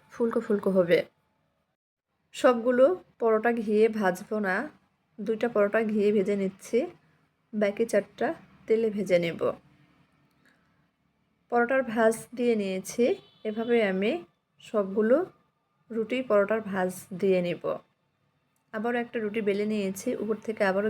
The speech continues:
ঘি ছড়িয়ে দিচ্ছি, আটা ছড়িয়ে দিব, এক পাশ ভাজ দিয়ে নিচ্ছি, ভাজার উপর আবারও একটু ঘি দিয়ে দিচ্ছি, আটা ছড়িয়ে দিচ্ছি,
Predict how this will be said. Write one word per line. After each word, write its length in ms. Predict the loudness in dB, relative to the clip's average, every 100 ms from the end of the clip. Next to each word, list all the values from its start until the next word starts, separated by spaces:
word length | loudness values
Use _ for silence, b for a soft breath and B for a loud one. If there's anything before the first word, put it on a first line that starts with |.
| -2
ঘি 100 | -4 -2
ছড়িয়ে 280 | -2 0 0
দিচ্ছি, 380 | -4 -8 -4 -4 -4 -10 _ _ _ _ _ _ _ _ _ _ _ _ _ _ _ _ _ _ _ _ _ _ _ _ _ _ _ _ _ _
আটা 240 | -2 0 0
ছড়িয়ে 380 | 0 0 2 2
দিব, 220 | 2 0 -2 -4 -6 _ _ _ _ _ _ _ _ _ _ _ _ _ _ _ _ _ _ _ _ _ _ _ -10
এক 140 | -6
পাশ 160 | -4 -4 4
ভাজ 180 | 4 4
দিয়ে 160 | 0 0
নিচ্ছি, 400 | -2 -6 -4 -2 -2 -2
ভাজার 280 | -6 -2 -4
উপর 160 | -2 -2 -2 -2
আবারও 220 | 0 2 0
একটু 140 | -2 -6 -2
ঘি 100 | 0 0
দিয়ে 180 | 2 0
দিচ্ছি, 380 | 0 -6 -2 -2 -2 -10 _ _ _ _ _ _ _ _ _ _ _ _ _ -8
আটা 200 | -2 -2
ছড়িয়ে 320 | 0 2 4
দিচ্ছি, 380 | 2 0 -4 -4